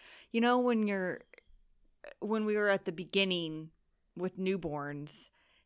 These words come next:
and you think, "Oh my gosh, like, this is so hard. Am I ever gonna sleep again?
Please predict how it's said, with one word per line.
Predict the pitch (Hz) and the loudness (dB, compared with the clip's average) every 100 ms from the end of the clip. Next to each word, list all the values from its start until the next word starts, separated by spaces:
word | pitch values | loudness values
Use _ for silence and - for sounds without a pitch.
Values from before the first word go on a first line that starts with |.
| _ 208 | _ 0
and | 214 | 2
you | 196 | 0
think, | - 202 139 - - _ _ _ | 0 -2 -2 -8 -20 _ _ _
"Oh | 220 226 | -4 -2
my | 202 165 - - | -2 -4 -10 -4
gosh, | 185 160 139 - | -2 0 -4 -8
like, | 151 - | -10 -6
this | 214 196 | -6 -6
is | 285 - | -8 -8
so | - 214 196 | -4 0 2
hard. | - 226 233 165 123 - - - - _ _ _ _ _ - | 2 4 4 2 -4 -12 -20 -20 -20 _ _ _ _ _ 0
Am | 220 | 4
I | 208 - | 4 4
ever | 202 233 | 4 4
gonna | 233 254 | 0 -2
sleep | 247 190 175 | -2 -4 -4
again? | 165 156 156 165 | -6 -6 -6 -8